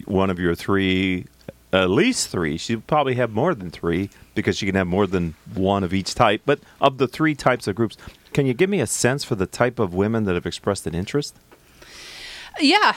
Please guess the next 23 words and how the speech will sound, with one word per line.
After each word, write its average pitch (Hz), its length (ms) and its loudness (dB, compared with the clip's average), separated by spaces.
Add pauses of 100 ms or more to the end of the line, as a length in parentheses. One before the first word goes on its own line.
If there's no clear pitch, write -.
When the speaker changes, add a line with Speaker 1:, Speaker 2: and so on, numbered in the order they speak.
(140)
Speaker 2:
yeah, 285 220 4
it, 262 180 4
it 247 160 4
actually 302 400 2
is, 220 380 0
uh, 202 340 2
varied. 208 380 4
It's - 160 -8
been 247 140 4
<laughs> - 20 0
all 262 120 4
over 247 140 4
the 220 80 0
map. 214 320 4
Speaker 1:
Okay. 117 380 2
Speaker 2:
Um, 208 480 4
a 214 100 4
lot 233 360 4
of, 214 720 0
uh, 190 280 2
a - 60 -6
lot 254 180 4
of 359 80 4